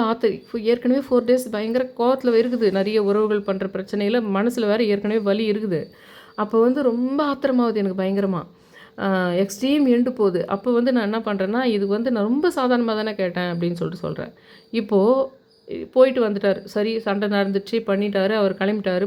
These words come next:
போயிட்டாரு. போயிட்டு பின்னாடி என்ன பண்ணாருன்னா, அவருக்கு வந்து நம்ம வார்த்தையை விட்டுட்டோன்றதுக்காக என்ன பண்ணிட்டாருன்னா, அதுக்கப்புறம் போ-, கொஞ்ச நேரம் பொறுத்து சமாதானம் ஆவாரு. "அதனால தான் இப்படி சொன்னேன், இதனால தான் இப்படி சொன்னேன்னு" சொல்லுவாரு எப்பவுமே. அந்த மாதிரி இப்போ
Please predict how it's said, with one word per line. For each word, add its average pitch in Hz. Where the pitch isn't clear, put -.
போயிட்டாரு. 180
போயிட்டு 254
பின்னாடி 220
என்ன 208
பண்ணாருன்னா, 185
அவருக்கு 190
வந்து 254
நம்ம 202
வார்த்தையை 233
விட்டுட்டோன்றதுக்காக 196
என்ன 190
பண்ணிட்டாருன்னா, 185
அதுக்கப்புறம் 220
போ-, 233
கொஞ்ச 226
நேரம் 262
பொறுத்து 226
சமாதானம் 233
ஆவாரு. 175
"அதனால 220
தான் 226
இப்படி 196
சொன்னேன், 185
இதனால 190
தான் 196
இப்படி 185
சொன்னேன்னு" 185
சொல்லுவாரு 180
எப்பவுமே. 165
அந்த 175
மாதிரி 226
இப்போ 196